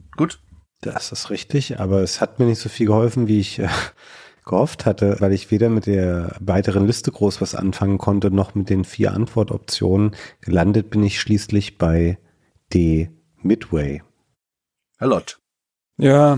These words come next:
Speaker 3: also es sind Wing Commander, das sind große Schlachtschiffe alles. Und ich bin ziemlich sicher, dass die Behemoth auch ein großes Schlachtschiff aus Wing Commander ist. Also habe ich mal B eingetippt.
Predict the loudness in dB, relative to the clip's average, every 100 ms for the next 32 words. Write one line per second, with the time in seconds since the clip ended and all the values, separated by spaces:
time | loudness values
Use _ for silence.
0 | 0 0 2 2 2 0 -6 -6 -2 0
1 | 0 2 2 4 2 0 -2 0 0 0
2 | -4 -4 -4 -6 -4 -6 -4 -2 -4 -6
3 | -10 -12 _ _ _ _ _ _ _ _
4 | _ _ _ 0 0 -2 -8 _ _ -14
5 | -14 -6 -2 -2 0 2 2 2 4 4
6 | 2 0 0 2 2 4 4 4 2 0
7 | 2 2 2 2 0 -2 -4 -4 -6 -6
8 | -8 -6 -6 -4 -4 -4 -4 -6 -10 -16
9 | -20 -20 -20 -20 -20 -20 -20 -20 -4 0
10 | 2 2 2 2 2 -2 _ _ _ _
11 | _ _ 4 4 2 -2 -4 -4 -8 -10
12 | -20